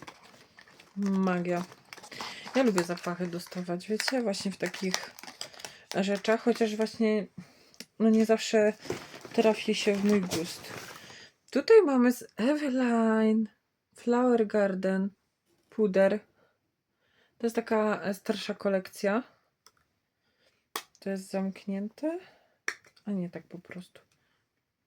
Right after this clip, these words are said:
Nie pachnie? Nie? <laughs> Po prostu zwykły puder. Mega fajnie, bardzo lubię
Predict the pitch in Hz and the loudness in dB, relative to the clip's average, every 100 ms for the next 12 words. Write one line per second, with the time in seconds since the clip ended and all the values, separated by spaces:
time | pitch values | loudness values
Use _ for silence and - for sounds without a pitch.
0 | _ _ _ _ _ 233 220 170 - 302 | _ _ _ _ _ -6 -4 -8 -12 -14
1 | - _ _ _ _ _ _ _ _ _ | -14 _ _ _ _ _ _ _ _ _
2 | _ _ _ _ _ 190 190 247 _ _ | _ _ _ _ _ -8 -6 -8 _ _
3 | _ - - - _ _ _ 254 226 220 | _ -16 -16 -18 _ _ _ -2 0 2
4 | 220 208 202 - 185 - 185 175 185 - | 4 2 0 -4 -8 -8 -4 -4 -4 -16
5 | - _ - 190 196 220 208 202 185 190 | -20 _ -4 0 4 4 4 2 2 2
6 | 185 190 190 196 185 185 180 | 0 -2 -4 -2 -2 0 -2